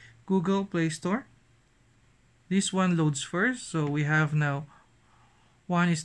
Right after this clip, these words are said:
to one. Now let's check Google Chrome. This one loads first completely, so that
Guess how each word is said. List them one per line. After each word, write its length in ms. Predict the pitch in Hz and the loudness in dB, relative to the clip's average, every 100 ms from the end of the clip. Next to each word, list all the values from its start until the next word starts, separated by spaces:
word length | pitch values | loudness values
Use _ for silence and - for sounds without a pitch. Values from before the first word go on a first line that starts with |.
| 170 | 0
to 60 | |
one. 340 | 151 170 277 - _ _ _ _ _ _ _ _ _ _ _ - | 2 2 0 -6 _ _ _ _ _ _ _ _ _ _ _ -6
Now 380 | 170 170 180 196 | -2 0 2 2
let's 360 | 160 156 - - | 0 -2 -8 -10
check 300 | - 175 175 _ _ _ _ | -4 -2 -2 _ _ _ _
Google 320 | - 180 180 180 | -4 -2 -2 -4
Chrome. 400 | - 180 240 - _ _ _ _ _ _ _ _ _ _ _ _ _ _ _ _ _ _ _ _ _ _ _ _ _ _ _ _ _ _ | -4 -2 -2 -6 _ _ _ _ _ _ _ _ _ _ _ _ _ _ _ _ _ _ _ _ _ _ _ _ _ _ _ _ _ _
This 220 | 180 185 | -2 -2
one 260 | 175 175 165 | 0 2 2
loads 240 | 165 160 | 2 0
first 340 | - 180 175 - | -2 -2 -2 -2
completely, 680 | 170 156 160 165 165 196 277 | -2 0 0 -2 -2 -2 -4
so 260 | - 160 | -2 -2
that 280 | 135 151 175 | 2 2 0